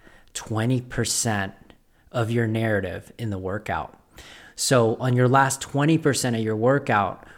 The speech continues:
what are you saying to yourself? And man, I started, so once I started to understand that, this concept that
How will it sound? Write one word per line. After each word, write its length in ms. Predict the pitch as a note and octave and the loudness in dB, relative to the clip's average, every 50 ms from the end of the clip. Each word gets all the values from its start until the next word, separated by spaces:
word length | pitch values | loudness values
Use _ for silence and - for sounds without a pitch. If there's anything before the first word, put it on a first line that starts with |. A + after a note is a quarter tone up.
| - - - - | -20 -20 -14 -8
what 320 | C3 A#2+ A#2 A#2+ C#3+ C#3+ | -6 -2 0 2 2 2
are 80 | D3 D3 | 2 2
you 140 | C#3+ C#3 B2+ | 2 0 0
saying 460 | B2+ - - A#2 A#2 A#2 A#2 A#2 A2 | -2 -2 -2 -2 -2 -2 -2 -4 -6
to 160 | - - G#2+ | -6 -6 -4
yourself? 760 | G#2 G2 F#2+ - - - G2+ F#2 F2+ C#2 - - - - - - _ _ _ _ - - - - - - _ _ - | -4 -4 -4 -4 -4 -2 -2 -2 -2 -2 -6 -10 -16 -20 -20 -20 _ _ _ _ -20 -20 -20 -20 -20 -20 _ _ -4
And 480 | B2+ B2 B2+ B2+ B2 B2 B2 A#2 - - - - _ _ _ _ _ _ _ _ _ _ _ _ _ _ _ _ _ _ - | 0 2 2 4 4 2 0 0 -4 -8 -16 -20 _ _ _ _ _ _ _ _ _ _ _ _ _ _ _ _ _ _ -12
man, 560 | B2+ B2 B2 C#3 C#3+ C3+ A#2 G#2 F#2+ G2+ - - | -6 -2 0 2 2 2 2 0 -2 -6 -8 -6
I 140 | - A#2 B2 | -4 -2 -2
started, 420 | - - - C#3+ C3 C3 B2+ B2+ | -2 -2 0 0 0 0 0 0
so 140 | - - B2+ | 0 -2 0
once 260 | A2+ A#2 C3+ C3+ B2+ | 0 0 0 0 0
I 60 | C#3 | -2
started 400 | B2 - - - C3 B2 A#2+ A2+ | -2 -2 -2 0 0 0 0 -2
to 120 | - - - | -4 -6 -6
understand 680 | A#2+ A#2+ A2+ G#2+ - - - A2+ A2+ A#2+ C3 C#3+ C3 | -6 -6 -4 -4 -6 -6 -4 -2 -2 0 2 2 2
that, 320 | A#2 G2+ G#2 G2+ - - - | 2 0 -2 -4 -8 -8 -4
this 180 | - A2 - | -4 -4 -4
concept 600 | - - - - B2 D3+ D3 - - A#2+ G#2 G#2 - | -4 -6 -6 -4 -4 -2 -2 -2 -2 -2 -2 -4 -4
that 320 | A2+ G2+ F#2 - - - | -4 -4 -4 -6 -12 -20